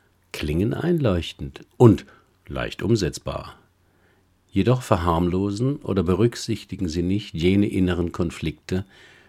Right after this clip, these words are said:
die den Burn-, die den Betroffenen in die Burnout-Falle geraten lassen.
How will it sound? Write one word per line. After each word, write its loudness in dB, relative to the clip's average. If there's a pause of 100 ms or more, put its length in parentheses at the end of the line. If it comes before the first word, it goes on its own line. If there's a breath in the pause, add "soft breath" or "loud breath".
(220 soft breath)
die 2
den -2
Burn-, -2 (260)
die 2
den 2
Betroffenen 0
in 2
die 0
Burnout-Falle 0
geraten -4
lassen. -10